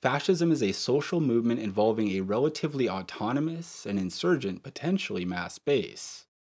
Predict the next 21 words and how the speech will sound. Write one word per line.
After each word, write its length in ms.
driven 280
by 160
an 80
authoritarian 720
vision 320
of 120
collective 460
rebirth 720
that 120
challenges 480
bourgeois 480
institutional 760
and 100
cultural 380
power 600
while 140
re-entrenching 800
economic 600
and 120
social 380
hierarchies. 920